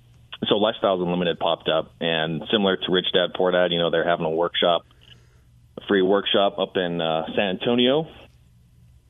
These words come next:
And so I decided to take a, take another risk on it, 'cause, or another chance. And so I, you know, researched it, did, you know, kind of figured out what it was about, went up,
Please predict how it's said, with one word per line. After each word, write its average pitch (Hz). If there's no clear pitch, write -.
And 104
so 95
I 95
decided 90
to 85
take 90
a, 80
take 90
another 82
risk 82
on 82
it, 82
'cause, 76
or 85
another 82
chance. 82
And -
so 82
I, 76
you 117
know, 98
researched 117
it, 98
did, 98
you 87
know, 82
kind 90
of 82
figured 90
out 80
what 85
it -
was 78
about, 78
went 98
up, 85